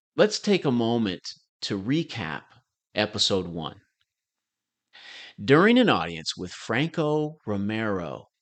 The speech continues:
an incredibly gifted and personable channeler, communicator, and spiritual coach and guide, he told me that I and every other human being was God.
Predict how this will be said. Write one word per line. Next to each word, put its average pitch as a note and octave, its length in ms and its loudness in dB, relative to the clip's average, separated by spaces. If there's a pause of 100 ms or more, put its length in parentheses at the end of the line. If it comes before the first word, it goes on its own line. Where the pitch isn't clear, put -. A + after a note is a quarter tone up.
(100)
an A#2+ 80 0
incredibly C3+ 760 0
gifted G2+ 440 -4 (120)
and G#2+ 240 -6
personable A2 760 -4
channeler, G2 600 -4 (420)
communicator, A#2+ 840 -2 (540)
and B2 220 2
spiritual C#3+ 760 2
coach A2 420 -2
and F2+ 200 -10
guide, G#2 500 -6 (540)
he A#3+ 240 0
told C#3 320 6
me B2 180 2
that G2+ 320 -2
I D#3 540 2 (280)
and C#3 340 0
every G3+ 640 2
other F#3+ 260 2
human G#3 380 -2
being A#2 500 -2 (340)
was D3 180 -2
God. F3+ 420 -2